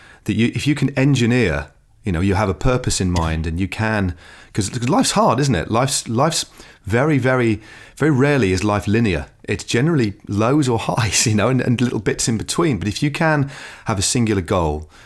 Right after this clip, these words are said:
engineer as best you can an environment,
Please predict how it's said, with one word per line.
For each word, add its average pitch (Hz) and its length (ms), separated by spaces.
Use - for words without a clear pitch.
engineer 110 720
as - 100
best - 260
you 104 80
can 95 300
an 87 100
environment, 82 640